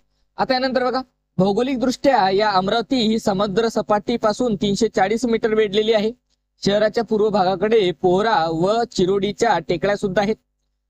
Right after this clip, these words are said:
यानंतर बघा मालटेकडी ही शहराच्या मध्यभागी आहे.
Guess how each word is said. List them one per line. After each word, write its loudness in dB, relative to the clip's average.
यानंतर 0
बघा -2
मालटेकडी 0
ही 0
शहराच्या 0
मध्यभागी 0
आहे. 0